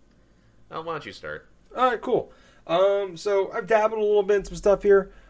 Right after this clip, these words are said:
Speaker 2: Uh, Hyrule Warriors came out, uh, last week. I played the first couple
Speaker 1: Mm-hmm.
Speaker 2: levels. I've played a few more levels since then.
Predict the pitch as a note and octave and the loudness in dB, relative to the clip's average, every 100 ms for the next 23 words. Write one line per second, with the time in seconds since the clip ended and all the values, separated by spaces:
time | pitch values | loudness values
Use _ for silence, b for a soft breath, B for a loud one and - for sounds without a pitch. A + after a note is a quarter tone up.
0 | b C3 C3 B2+ B2 A#2 G#2+ D#3+ D#3 D3 | b -2 0 2 0 -2 0 0 2 2
1 | D3+ D3+ D3 C3+ - C#3 C#3 C3+ C3+ - | 2 2 -2 -6 -6 0 2 2 -2 -8
2 | - A2+ A2+ A2 A#2 B2 A#2+ - C3 A#2+ | -6 0 0 0 -2 -2 -4 -2 -2 -2
3 | B2 A2 B2 A2+ A#2+ F2+ B2+ A#2 A2+ A2+ | -10 -8 -10 -10 -14 -12 -10 -6 -6 -4
4 | A#2 A2+ A2 - _ _ D#3 C3 - C#3+ | -8 -6 -6 -8 _ _ 0 0 0 -4
5 | C3 C3 A#2+ A2+ C3 - B2+ A#2+ | 0 0 0 -6 -10 -4 -4 -4